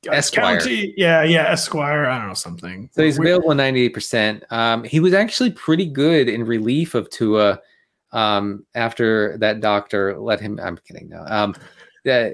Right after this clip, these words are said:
Speaker 1: so he, he completed sixty percent of his throws against the Bengals for a hundred ninety-three yards. That was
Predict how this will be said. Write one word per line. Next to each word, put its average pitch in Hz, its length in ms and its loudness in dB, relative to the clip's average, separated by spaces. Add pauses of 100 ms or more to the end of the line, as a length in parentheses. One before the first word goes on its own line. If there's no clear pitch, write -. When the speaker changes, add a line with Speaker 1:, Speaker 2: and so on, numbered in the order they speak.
(160)
Speaker 1:
so 135 280 2
he, 143 240 2
he 147 140 2
completed 170 360 2
sixty 165 320 -2
percent 143 320 -2
of 131 80 0
his 113 120 -2
throws 131 320 4
against 113 280 0
the 113 80 -4
Bengals 107 500 0
for 110 120 -2
a 95 60 -2
hundred 107 240 -2
ninety-three 104 440 -2
yards. 98 460 4
That 95 140 0
was 95 160 -4